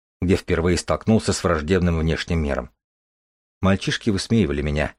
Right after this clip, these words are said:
издевались, они были сильнее, так что я вынужден был заводить друзей, чтобы получить надёжную защиту. Его собственная теория воспитания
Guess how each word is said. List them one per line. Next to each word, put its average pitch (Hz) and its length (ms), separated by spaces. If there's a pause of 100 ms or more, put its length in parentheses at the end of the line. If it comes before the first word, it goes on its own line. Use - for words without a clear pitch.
издевались, 82 600 (280)
они 90 200
были 98 160
сильнее, 85 520 (420)
так 107 140
что 110 140
я 104 120
вынужден 92 460
был 95 160
заводить 87 380
друзей, 87 440 (180)
чтобы 113 280
получить 113 420
надёжную 101 460
защиту. - 560 (960)
Его 113 360
собственная 95 520
теория 113 340
воспитания 82 680